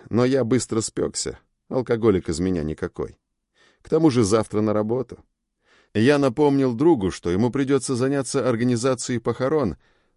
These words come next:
но он остался сидеть на кухне, пытаясь Хот Бломом залить пожар в душе.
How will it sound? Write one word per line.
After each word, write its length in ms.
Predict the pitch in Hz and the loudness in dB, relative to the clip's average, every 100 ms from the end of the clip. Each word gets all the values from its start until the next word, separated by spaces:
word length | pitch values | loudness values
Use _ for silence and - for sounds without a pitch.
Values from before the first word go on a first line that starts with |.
| - | -2
но 160 | 165 | 2
он 120 | 139 | 4
остался 500 | 110 - 127 120 - | 2 0 0 0 0
сидеть 360 | 98 101 107 - | -4 -2 -2 -2
на 120 | 92 | -6
кухне, 540 | - 160 - 135 87 - | -2 -2 0 0 0 -2
пытаясь 440 | 85 - 113 104 | -6 0 2 0
Хот 240 | - 104 85 | 0 -2 -2
Бломом 440 | 98 135 147 131 | 0 0 2 -2
залить 380 | 92 92 90 - | 0 0 -2 -4
пожар 380 | 98 82 85 78 | -2 0 0 -2
в 80 | 85 | -6
душе. 420 | 87 - 67 | -8 -8 -12